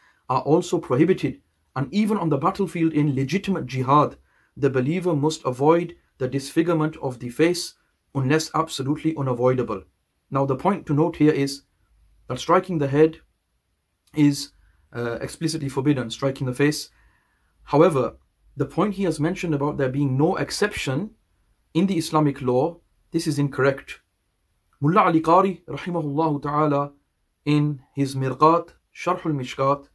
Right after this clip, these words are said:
mentions under the famous hadith, وعن جابر رضي الله تعالى عنه قال نهى رسول الله صلى الله عليه وسلم عن الضرب في الوجه. Sayyidina Jabir رضي الله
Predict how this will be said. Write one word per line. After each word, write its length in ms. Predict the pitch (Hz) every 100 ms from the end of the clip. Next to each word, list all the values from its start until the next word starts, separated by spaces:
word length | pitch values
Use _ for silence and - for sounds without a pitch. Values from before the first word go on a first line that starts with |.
| _ _ _ _ 131
mentions 640 | 170 202 160 127 - - _
under 200 | 143 143
the 100 | 135
famous 300 | 131 165 143
hadith, 460 | - 139 185 - - _ _ _ _ -
وعن 260 | 139 170 151
جابر 400 | 156 202 180 175
رضي 300 | 156 165 160
الله 260 | 160 151
تعالى 220 | 143 139
عنه 280 | 143 165 165
قال 460 | 147 147 147 147 135
نهى 300 | 135 175 170
رسول 220 | 139 165
الله 260 | 147 175 147
صلى 200 | 135 131
الله 180 | 170 151
عليه 100 | 135
وسلم 320 | 123 156 170
عن 340 | 165 165 131 147
الضرب 640 | 147 139 165 147 143 160 - _ _ _
في 160 | - 127
الوجه. 560 | 120 139 113 104 101 _ - - _
Sayyidina 340 | - 202 185 139
Jabir 300 | 170 208 185
رضي 220 | 160 170
الله 180 | 165